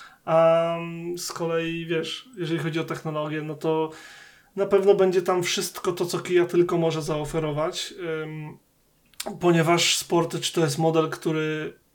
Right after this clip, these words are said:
naprawdę dobrze się sprzedaje. Nie wiem, czy pamiętasz, ale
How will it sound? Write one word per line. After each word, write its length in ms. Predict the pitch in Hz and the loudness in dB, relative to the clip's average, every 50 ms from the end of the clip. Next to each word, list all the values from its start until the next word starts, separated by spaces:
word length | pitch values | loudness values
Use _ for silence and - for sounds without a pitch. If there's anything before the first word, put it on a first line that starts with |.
| _ _ - | _ _ -4
naprawdę 540 | 160 151 143 139 160 156 151 151 156 156 | -2 -2 -2 -2 -2 -2 -2 -2 -4 -6
dobrze 280 | 151 165 151 170 160 156 | -4 -6 -6 -6 -8 -8
się 140 | - - 147 | -8 -8 -10
sprzedaje. 580 | 139 - - - 156 160 156 151 147 147 143 - - - - - - - - - | -10 -8 -8 -6 -2 -2 -2 -2 -2 -6 -10 -14 -18 -20 -18 -18 -20 -20 -10 -4
Nie 100 | 170 165 | -2 0
wiem, 160 | 160 170 170 | 2 4 2
czy 100 | - 180 | 2 2
pamiętasz, 480 | 170 170 160 160 165 160 160 160 147 - | 0 0 0 0 -2 -2 -2 -4 -6 -4
ale 220 | 156 156 151 147 | -4 -4 -6 -6